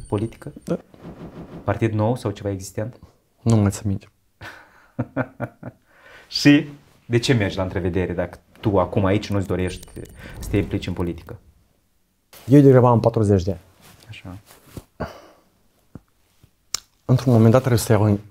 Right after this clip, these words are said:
Speaker 2: o decizie. Și vreau să văd ce, ce o să fac. Nu știu. E grea întrebare, nu știu ce să spun.
Speaker 1: Dar nu excluzi că la un moment dat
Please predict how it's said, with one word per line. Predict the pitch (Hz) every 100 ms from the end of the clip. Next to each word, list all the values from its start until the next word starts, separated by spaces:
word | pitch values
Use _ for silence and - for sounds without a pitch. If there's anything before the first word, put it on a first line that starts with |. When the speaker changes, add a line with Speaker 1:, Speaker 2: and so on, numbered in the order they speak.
| 82
Speaker 2:
o | -
decizie. | 131 98 - 85 - - - - _ _ _
Și | - -
vreau | 101 120
să | 120
văd | 95 101
ce, | - -
ce | -
o | 101
să | -
fac. | - _ _ _ _
Nu | -
știu. | - _ _ _ _ _ _ _ _ _ _ _ _ _ -
E | 113
grea | 101
întrebare, | 101 92 92 107 -
nu | 107
știu | - _
ce | -
să | -
spun. | - _ - _ _ _ _ _ _ _
Speaker 1:
Dar | - 104 107 110
nu | 127 139
excluzi | 131 131 - 113 98
că | - 101
la |
un | 98
moment | 101 98 95
dat | 104 123 -